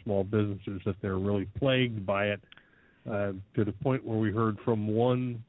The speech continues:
small business, uh, that said their lawyer advised them, "Simply don't bother implementing for the regulation. Uh, if they come along and, uh, uh, press you on the points, you're probably gonna get a slap on the hand letter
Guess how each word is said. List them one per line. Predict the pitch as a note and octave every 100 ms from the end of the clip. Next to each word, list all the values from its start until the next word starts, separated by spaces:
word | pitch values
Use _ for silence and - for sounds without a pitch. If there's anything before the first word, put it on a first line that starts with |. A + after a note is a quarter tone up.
| - -
small | A#2 G#2+ G#2+
business, | F#2+ G#2+ F#2+ A2 F#2+ - A#2+
uh, | G#2 G#2 G2+ G2
that | G#2 - -
said | B2+ A2+ G2+
their | A#2 A#2+
lawyer | A2+ A#2 A#2 A2
advised | G2+ G2 A2 A2+ G#2
them, | G2+ F#2
"Simply | D#3 C#3+ B2+ G#2+ _ _ _ _
don't | C#3+ C3+
bother | B2+ B2 A#2+ A2+
implementing | A#2+ A#2 A2+ A2 G#2+ G#2
for | -
the | G#2
regulation. | G#2 G#2 G#2+ G#2+ G#2+ - G#2 F#2 _ _ _ _ -
Uh, | A2
if | G#2+ G#2+ -
they | G#2+
come | - C3+
along | B2 A2+ A2+ A#2
and, | G#2+ G2 F#2+
uh, | G2+ G2 F#2+ F#2+ - -
uh, | G2 F#2 F2+ F2+ - - F2+ F2 G#2+ -
press | - D3+ -
you | B2+ A#2
on | A2+
the |
points, | G#2 C#3 B2 A2+
you're | A2+
probably | - A#2 A2+
gonna | A2+ G#2
get | A2
a | F#2
slap | - A2+ A2+
on | A2
the | G#2
hand | G#2+ G#2 G#2
letter | G#2 G2+